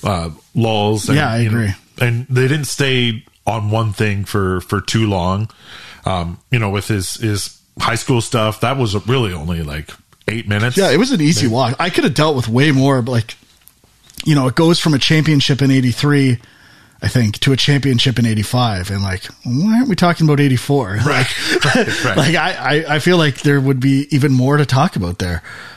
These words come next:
Speaker 2: but, uh, yeah, it was good.
Speaker 1: And, like, I,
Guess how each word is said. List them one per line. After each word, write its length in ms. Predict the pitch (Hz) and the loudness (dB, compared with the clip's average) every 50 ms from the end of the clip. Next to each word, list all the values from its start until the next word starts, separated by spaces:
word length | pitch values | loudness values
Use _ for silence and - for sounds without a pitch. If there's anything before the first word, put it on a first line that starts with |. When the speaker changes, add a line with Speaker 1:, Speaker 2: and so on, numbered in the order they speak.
| - _ - | -20 _ -2
Speaker 2:
but, 220 | - 117 110 - - | -2 -2 0 0 0
uh, 440 | 123 113 110 107 107 104 101 98 - _ _ _ _ _ _ _ - - _ - - - | 0 0 0 0 0 0 0 -2 -2 _ _ _ _ _ _ _ -20 -20 _ -16 -6 -2
yeah, 100 | 165 311 | 0 2
it 60 | 294 | 2
was 140 | - 135 - | 2 0 2
good. 220 | - 160 170 131 - _ _ _ _ _ _ _ _ _ - - - - - | 2 2 0 0 -2 _ _ _ _ _ _ _ _ _ -20 -20 -16 -8 -4
Speaker 1:
And, 180 | - 113 117 110 | -2 -2 0 0
like, 140 | 104 101 101 | -2 -2 -2
I, 260 | 107 113 117 117 | 0 0 0 0